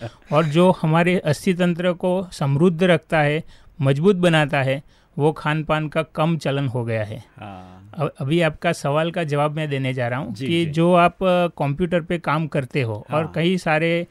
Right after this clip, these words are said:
Speaker 1: मोबाइल।
Speaker 2: आई-, हाँ, मोबाइल और आईटी टेक्नोलॉजी वाले जो यंगस्टर है, जिनको पूरे दिन कंप्यूटर पे काम करना पड़ता है,
Speaker 1: हम्म, हम्म,
Speaker 2: तो
Speaker 1: हम्म।
Speaker 2: उनके लिए मेरी ये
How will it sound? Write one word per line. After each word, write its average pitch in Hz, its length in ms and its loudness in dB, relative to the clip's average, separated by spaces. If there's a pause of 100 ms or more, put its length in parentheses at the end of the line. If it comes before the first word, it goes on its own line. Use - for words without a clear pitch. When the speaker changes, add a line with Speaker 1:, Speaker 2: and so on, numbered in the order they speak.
(260)
Speaker 1:
मोबाइल। 151 400 2
Speaker 2:
आई-, 131 80 -6 (180)
हाँ, 139 140 2
मोबाइल 160 480 2
और 156 240 0
आईटी 160 360 0
टेक्नोलॉजी 160 600 -2
वाले 156 360 0
जो 151 200 0
यंगस्टर 147 540 -2
है, 139 160 0
जिनको 143 340 -4
पूरे 147 300 -4
दिन 147 260 -2 (320)
कंप्यूटर 156 480 -2
पे 160 160 -4
काम 147 260 -2
करना 139 320 0
पड़ता 123 300 -4
है, 117 80 -8
Speaker 1:
हम्म, 123 380 -6
हम्म, 98 240 -10
Speaker 2:
तो 160 60 0
Speaker 1:
हम्म। 147 100 2
Speaker 2:
उनके 151 280 -2
लिए 202 220 -2
मेरी 185 280 -2
ये 180 200 0